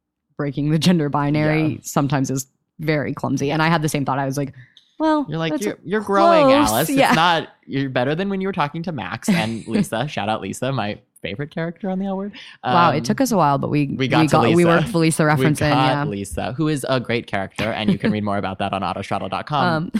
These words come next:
Speaker 1: <laughs>
Speaker 2: where we did a whole symposium where lots of people had opinions, including
Speaker 1: um,
Speaker 2: myself.
Speaker 1: Also,
Speaker 2: Sorry.
Speaker 1: I
Speaker 2: <laughs>
Speaker 1: love that the phrase is, like, the name on everybody's lips, 'cause there's a fun little Chicago, like, I had a little, you know, Roxy, the song Roxy.
Speaker 2: Sure.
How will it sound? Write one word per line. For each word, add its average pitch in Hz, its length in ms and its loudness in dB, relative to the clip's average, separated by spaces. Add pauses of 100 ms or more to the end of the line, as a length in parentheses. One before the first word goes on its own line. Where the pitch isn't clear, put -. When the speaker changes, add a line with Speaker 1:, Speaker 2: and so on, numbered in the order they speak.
(120)
Speaker 1:
<laughs> - 200 -20
Speaker 2:
where 113 200 0
we 113 100 -2
did 104 140 -4
a 107 80 -2
whole 202 180 -2
symposium 113 600 -4 (260)
where 117 400 0
lots 139 180 2
of 123 120 -6
people 104 200 -4
had 98 140 -4
opinions, 98 460 -10 (160)
including 165 320 0
Speaker 1:
um, - 20 0
Speaker 2:
myself. 143 340 0 (600)
Speaker 1:
Also, 190 160 4
Speaker 2:
Sorry. 202 180 2
Speaker 1:
I 185 40 4
Speaker 2:
<laughs> 175 120 4
Speaker 1:
love 156 200 2
that 156 260 0
the 147 360 -2 (300)
phrase 143 520 -4 (460)
is, 151 280 -6
like, 131 300 -4 (280)
the 151 100 0
name 147 260 0
on 139 100 -4
everybody's 135 500 -6
lips, 139 460 -8
'cause 143 180 -8
there's 139 200 -6
a 135 100 -6
fun 135 320 -4
little 131 160 -6
Chicago, 135 800 -4
like, 175 160 2
I 151 140 0
had 147 140 2
a 143 60 0
little, 143 600 -4
you 160 180 -6
know, 127 160 -4
Roxy, 139 520 -6
the 151 120 -6
song 143 180 -2
Roxy. 143 460 -2
Speaker 2:
Sure. 107 340 -4